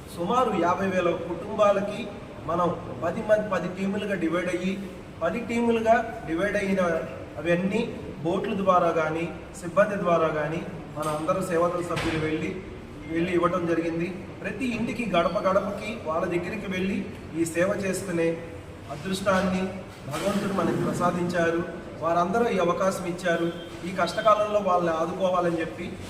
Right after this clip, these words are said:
ఆ స్ఫూర్తితో ఈ నింపుకొని మనం ఈ సేవలో పాల్గొన్నాం. ఇందాక మనం అనుకున్నట్టుగానే సుమారు ఈ సేవ నెల రోజుల పైన ఇది మనం ఇక్కడ సీతారాంపురం మందిరంలో జరుగుతూ ఉంటుంది.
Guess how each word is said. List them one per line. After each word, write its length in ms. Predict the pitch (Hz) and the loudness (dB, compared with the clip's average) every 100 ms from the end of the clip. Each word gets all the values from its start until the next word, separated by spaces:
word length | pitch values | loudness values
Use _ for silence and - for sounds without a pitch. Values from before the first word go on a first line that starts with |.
| - - 143 | -12 -10 -4
ఆ 100 | 160 | -4
స్ఫూర్తితో 560 | - 180 190 196 208 | -4 -4 -2 -2 -4
ఈ 100 | 196 | -2
నింపుకొని 680 | 175 165 170 156 190 190 226 - - - | -2 -2 -4 -4 -2 -2 -2 -6 -10 -6
మనం 180 | 156 165 | -4 -2
ఈ 40 | |
సేవలో 360 | 151 160 170 180 | -2 0 2 2
పాల్గొన్నాం. 600 | 170 160 165 160 185 - - - - - - 156 | 2 0 0 -2 -4 -4 -12 -14 -14 -14 -12 -2
ఇందాక 460 | 170 190 190 180 | 2 2 2 0
మనం 120 | 165 156 | 0 0
అనుకున్నట్టుగానే 840 | 160 175 190 175 175 180 196 202 - - - 180 | -2 2 2 2 0 0 0 -2 -6 -10 -10 -4
సుమారు 320 | 185 233 226 | 6 8 8
ఈ 200 | 202 190 | 2 -2
సేవ 400 | - 175 190 220 - - - - - - 151 | 0 0 4 2 2 -6 -10 -14 -14 -14 -6
నెల 160 | 160 185 | 0 2
రోజుల 360 | 202 220 220 196 | 2 0 2 4
పైన 380 | 196 202 - - - - 156 | 6 6 4 0 -8 -10 -6
ఇది 120 | 160 | 0
మనం 420 | 160 160 175 - - - - | 2 2 0 -4 -10 -12 -4
ఇక్కడ 400 | 175 180 175 - 185 | 0 2 2 -2 -8
సీతారాంపురం 640 | 185 196 190 185 165 160 | 2 4 4 4 0 0
మందిరంలో 540 | 156 160 170 170 226 - - - - | -2 0 0 2 -2 -4 -10 -14 -4
జరుగుతూ 420 | 160 170 180 175 | 0 2 4 4
ఉంటుంది. 400 | 170 170 170 190 | 4 0 -4 -4